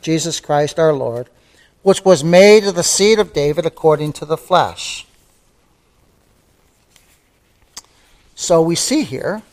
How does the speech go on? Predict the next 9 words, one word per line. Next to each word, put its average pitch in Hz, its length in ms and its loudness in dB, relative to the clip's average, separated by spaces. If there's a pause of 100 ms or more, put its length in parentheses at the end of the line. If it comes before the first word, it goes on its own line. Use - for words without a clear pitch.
(1000)
that 160 240 -4
God's 202 420 6
gospel 190 640 4
is 185 180 -4
concerning 175 800 2 (720)
Jesus 139 440 -10
Christ 147 560 -8
our 156 200 -10
Lord. 180 360 -20